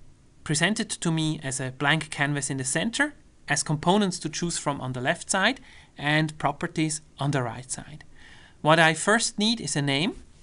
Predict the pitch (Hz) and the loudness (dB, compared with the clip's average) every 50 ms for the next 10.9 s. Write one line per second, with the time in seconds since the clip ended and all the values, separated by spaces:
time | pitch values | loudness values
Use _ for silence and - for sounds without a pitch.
0 | - 156 147 147 143 143 147 139 139 139 139 139 139 131 131 - 151 143 - - | -6 -4 -2 -2 -2 -2 -4 -4 -4 -6 -8 -10 -10 -12 -10 -10 -10 -10 -6 -6
1 | 143 135 139 139 139 135 - - 131 123 127 131 - - - - - - 147 156 | -6 -4 -4 -6 -8 -8 -6 -6 -6 -6 -8 -10 -14 -16 -16 -14 -10 -4 -2 0
2 | 185 202 - - - 196 180 185 196 202 208 - - - - - - - - - | 0 -2 -2 -2 -2 0 0 0 -2 -4 -6 -10 -20 -20 -20 -20 -20 -20 -20 -20
3 | - - - - - - - - - - - - - - - - - - - - | -20 -20 -20 -20 -20 -20 -20 -20 -20 -20 -20 -20 -20 -20 -20 -20 -20 -20 -20 -20
4 | - - - 160 - - - 160 143 147 160 165 165 180 208 - - - - - | -18 -10 -8 -8 -6 -4 -2 2 2 2 2 4 2 2 0 0 -6 -12 -18 -18
5 | - - - - - - - - - - - - - - - - - - - - | -18 -18 -18 -20 -20 -20 -20 -20 -20 -20 -20 -14 -14 -14 -14 -14 -20 -20 -20 -18
6 | - - - - - - - - - - - - - - - - - - - - | -18 -18 -16 -16 -14 -14 -12 -10 -10 -12 -12 -12 -20 -20 -20 -20 -20 -20 -20 -12
7 | - - - - - - - - - - 139 147 170 214 254 - - - - - | -12 -12 -12 -12 -20 -20 -20 -18 -10 -4 0 0 2 2 0 -2 -6 -14 -16 -16
8 | - - - - - - - - - 143 143 143 139 139 143 - - 139 135 143 | -16 -18 -20 -20 -20 -20 -18 -8 -4 -2 -2 -2 -2 -4 -4 -2 0 0 0 0
9 | 143 147 143 - - - - - - - - - - - - 185 226 226 - - | 0 -2 -2 -2 -4 -4 -8 -12 -20 -20 -16 -8 -6 2 6 6 6 6 4 0
10 | - 180 180 208 208 - - - - - - - - 165 147 135 - | 0 2 0 -2 -2 -6 -12 -20 -20 -20 -14 -8 -2 0 0 0 0